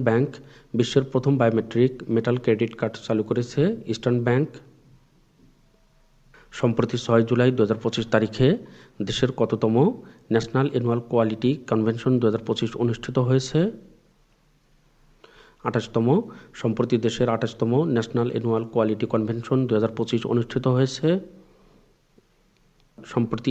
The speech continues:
ইসরায়েলের ইয়েমেন হামলার অপারেশনের সাংকেতিক নাম কি? অপারেশন ব্ল্যাক ফ্ল্যাগ। সম্প্রতি ইসরায়েলের ইয়েমেন হামলার অপারেশনের সাংকেতিক নাম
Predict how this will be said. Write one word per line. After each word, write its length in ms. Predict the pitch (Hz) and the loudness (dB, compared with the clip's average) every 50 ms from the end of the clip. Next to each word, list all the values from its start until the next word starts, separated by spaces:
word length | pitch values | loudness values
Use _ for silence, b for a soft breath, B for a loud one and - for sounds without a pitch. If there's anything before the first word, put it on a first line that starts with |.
| 120 123 | 0 0
ইসরায়েলের 460 | 117 117 131 123 123 123 127 135 147 147 139 - 113 | 0 2 2 2 2 4 4 2 2 0 -2 -2 -2
ইয়েমেন 260 | 113 113 113 117 117 113 | 0 0 0 -2 -2 -2
হামলার 300 | 113 113 113 113 117 117 113 110 | -2 -2 0 0 0 0 -2 -2
অপারেশনের 460 | - 113 113 113 - 131 123 135 143 143 B B B B B B - - | -4 -4 -6 -4 -2 0 0 0 0 -2 B B B B B B -10 -6
সাংকেতিক 460 | - 117 107 - - 113 - - 113 - 117 | -4 -4 -2 -2 -4 -2 -2 -4 -2 0 0
নাম 100 | 110 110 107 113 - | 0 0 -2 -2 0
কি? 120 | 127 135 190 262 294 - - - - - - - _ _ _ _ - _ _ _ _ _ _ _ _ - - _ _ _ _ _ _ _ _ _ _ _ _ _ _ _ _ _ _ _ _ _ _ _ _ _ _ _ _ _ _ _ _ _ _ _ - - 131 | 0 0 0 0 -4 -8 -16 -20 -20 -20 -20 -20 _ _ _ _ -20 _ _ _ _ _ _ _ _ -20 -20 _ _ _ _ _ _ _ _ _ _ _ _ _ _ _ _ _ _ _ _ _ _ _ _ _ _ _ _ _ _ _ _ _ _ _ -4 -4 -2
অপারেশন 340 | 117 - - 120 117 - 123 120 113 | -2 0 -2 -4 -2 -2 -2 -2 0
ব্ল্যাক 200 | 110 107 110 110 107 - | 0 0 -2 -2 -6 -6
ফ্ল্যাগ। 240 | - 113 110 117 - - - B B B B B - - | -4 -2 0 0 -2 -4 -10 B B B B B -14 -6
সম্প্রতি 360 | - 120 110 - 127 117 139 131 120 | -4 -4 -4 -4 -4 -2 0 0 0
ইসরায়েলের 380 | 110 - 117 110 113 120 127 127 117 | 2 0 2 2 2 2 0 2 0
ইয়েমেন 280 | 117 117 113 117 120 123 113 | 0 0 0 0 -2 -2 -2
হামলার 280 | 113 110 107 110 113 110 110 | -2 -2 -2 0 0 -2 -2
অপারেশনের 440 | 107 - - 117 - 131 123 131 127 127 | -4 -6 -10 -4 -2 -2 0 0 -2 -4
সাংকেতিক 420 | - 120 110 104 - 107 - 123 110 - 120 | -4 -6 -4 -4 -6 -6 -6 -6 -4 -2 0
নাম 120 | 113 123 | 2 2